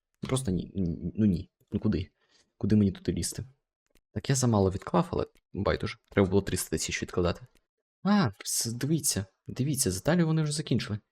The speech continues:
І від Італії лишився тут маленький шматочок тільки. Який? Це, це просто жах. Це справді жах. Зараз подивимось, що з Німеччиною буде. Типа, окей, давайте, окей. Якщо так дивитись, мені зараз потрібно буде трохи територій в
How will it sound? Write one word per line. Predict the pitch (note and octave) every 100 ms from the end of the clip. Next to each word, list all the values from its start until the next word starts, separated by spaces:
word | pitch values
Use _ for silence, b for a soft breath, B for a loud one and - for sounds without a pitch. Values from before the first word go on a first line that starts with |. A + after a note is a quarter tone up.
| _ _ _ _ _ B B -
І | B2
від | A#2 -
Італії | D3 C#3+ C#3 A2 G#2+
лишився | A2 A#2 -
тут | - A#2
маленький | G#2+ G#2
шматочок | - G#2 G2+ -
тільки. | - - - - _ _ _ _ _
Який? | - A3 - C3+ C3 -
Це, | - G2+ G#2
це | B2
просто | A2 A#2 A2+
жах. | G2 G2 F#2+ -
Це | -
справді | - G#2+ G#2+ G2+
жах. | G2 - - _ - _ _ _
Зараз | A2 G#2 -
подивимось, | G#2 G#2 G2+
що | - G2
з |
Німеччиною | G2+ F#2+ - F#2+
буде. | F#2 G#2+ - _ _ _ _ _ -
Типа, | B2+
окей, | B2+ C3 D3
давайте, | A#2 C3 - - -
окей. | B2 B2 F2+ - _ - _ _ _ -
Якщо | G#2 C3
так | C3+
дивитись, | A2 G#2 G#2+ - _ _ _ _ _ _
мені | G#2+ G#2+ B2+ D#3+ - _ _ _ _ _ -
зараз | G#2+ C3 -
потрібно | - F#2 A2+ A#2
буде | G2+ A2 - -
трохи | F#2+ -
територій | - G2 G2+ F#2+
в | -